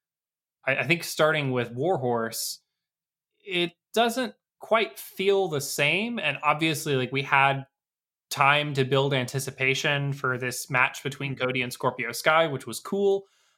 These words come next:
But I wonder if it would have been a bigger moment, especially since they were kind of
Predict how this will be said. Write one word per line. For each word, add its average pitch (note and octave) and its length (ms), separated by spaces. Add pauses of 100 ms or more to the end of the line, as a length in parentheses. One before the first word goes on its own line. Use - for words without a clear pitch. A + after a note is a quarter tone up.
(140)
But E3 320
I F3 120
wonder F3 340
if A#3 120
it E3+ 140
would D3+ 160
have C#3+ 140
been D#3 140
a C3 160 (140)
bigger C#3+ 320
moment, C3+ 760 (360)
especially A#3+ 480
since D3 300
they C#3+ 180
were C3+ 140
kind D#3 220
of C#3 220